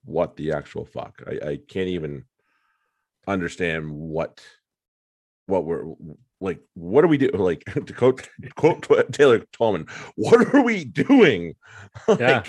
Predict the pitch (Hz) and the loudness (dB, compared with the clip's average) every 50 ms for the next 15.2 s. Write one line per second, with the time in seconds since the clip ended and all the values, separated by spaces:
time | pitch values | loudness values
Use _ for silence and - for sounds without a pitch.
0 | - - _ _ _ _ _ _ _ _ _ _ _ - 277 269 214 156 131 110 | -12 -20 _ _ _ _ _ _ _ _ _ _ _ -2 0 0 2 2 2 2
1 | 82 78 - - - _ _ _ _ _ _ _ _ _ - 214 214 190 180 185 | 0 0 -4 -10 -18 _ _ _ _ _ _ _ _ _ -6 -2 -2 -2 0 -2
2 | 180 180 - - 220 202 190 180 165 175 175 147 - _ 175 175 147 - - - | -4 -6 -2 0 0 0 0 0 -2 -4 -4 -4 -8 _ -12 -10 -10 -10 -12 -12
3 | - - - _ _ _ _ _ _ _ _ _ _ - 170 175 180 180 170 165 | -14 -16 -20 _ _ _ _ _ _ _ _ _ _ -2 0 0 0 0 0 -2
4 | 151 139 120 - _ _ _ _ _ _ _ _ _ _ _ _ _ _ _ _ | -2 -4 -6 -10 _ _ _ _ _ _ _ _ _ _ _ _ _ _ _ _
5 | _ _ _ _ 220 190 - - - 175 160 147 156 180 196 175 - - - 151 | _ _ _ _ -4 -4 -4 -4 -4 -2 0 0 0 -2 -2 -6 -10 -10 -6 -6
6 | 151 165 - - - 120 123 165 - - - _ _ _ _ _ _ _ _ _ | -6 -6 -8 -8 -6 -6 -6 -6 -8 -10 -18 _ _ _ _ _ _ _ _ _
7 | _ _ - - 143 139 139 - - _ _ _ _ _ _ - 131 131 123 120 | _ _ -2 0 0 0 -2 -4 -8 _ _ _ _ _ _ -8 -4 -2 -2 0
8 | 123 131 131 - - 147 123 123 143 147 - 165 165 170 175 - - - _ - | 0 -2 -2 -2 -4 -4 -2 -2 -4 -6 -6 -6 -8 -8 -8 -12 -16 -16 _ -4
9 | 175 147 147 147 147 - _ _ _ - 151 131 123 - - - - - 117 107 | -2 0 0 -2 -2 -6 _ _ _ -2 -2 -2 -2 -4 -8 -16 -16 -14 -12 -10
10 | 107 120 135 151 131 - - - - - - - - _ _ _ _ _ _ _ | -8 -6 -6 -6 -6 -8 -10 -14 -16 -16 -16 -18 -20 _ _ _ _ _ _ _
11 | _ _ _ _ _ _ _ 87 87 82 85 - - _ _ _ _ _ _ _ | _ _ _ _ _ _ _ -10 -8 -6 -6 -8 -10 _ _ _ _ _ _ _
12 | _ _ _ _ _ _ _ _ _ _ _ _ _ _ 220 208 190 180 - - | _ _ _ _ _ _ _ _ _ _ _ _ _ _ 2 2 2 2 0 -6
13 | _ _ _ _ _ - 190 185 180 175 170 165 175 196 208 214 226 214 175 147 | _ _ _ _ _ -4 0 0 0 0 0 -2 0 0 0 0 0 0 0 -2
14 | 147 - - - - 170 156 151 156 156 151 147 175 214 170 151 - 135 165 139 | -4 -8 -12 -10 -8 -4 -2 -2 -2 -2 -2 0 0 -2 -2 -4 -6 -8 -8 -6
15 | 139 143 135 | -6 -6 -8